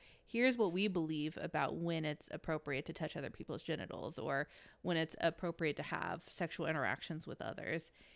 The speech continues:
and provide them some language and some structure around that, but also talk about the why. If you just provide the information, but they don't know why, it can get a little confusing for them as well. So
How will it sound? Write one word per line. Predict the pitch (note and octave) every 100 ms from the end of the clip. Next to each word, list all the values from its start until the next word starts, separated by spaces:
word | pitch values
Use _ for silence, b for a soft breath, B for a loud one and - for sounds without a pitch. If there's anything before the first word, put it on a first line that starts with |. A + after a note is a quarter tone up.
| B
and | G#3+
provide | G#3+ A3 G3+ G3 A3+
them | A3 G3+
some | G#3 - F#3+ F3 E3+ F3 - -
language | - E3+ F3+ G#3 G3+ F3+
and | E3+
some | E3+
structure | - - E3 - G3
around | G3+ G#3
that, | G#3 - B B B
but | - -
also | F3+ - G#3+
talk | G#3 F#3+
about | F#3 F3 -
the |
why. | D#3+ C#3+ D3 F2 - - B B B B B
If | G3
you | G3+ G#3
just | G3 G3+
provide | - G3 E3+ F3
the | E3+
information, | F#3 G3 F3+ D#3+ - G#3+
but | F#3+
they | E3
don't | E3+ E3
know | E3+
why, | E3 D3 D#3 A3+ -
it | E3
can | F3+ F3+ E3+ -
get | F#3+ F#3+
a |
little | F#3+ E3+
confusing | - E3 D#3+ F3 E3 D#3+
for | D#3+ D#3
them | D3+ C3
as | C#3+ -
well. | C3+ F2+
So | - F#3+ F3+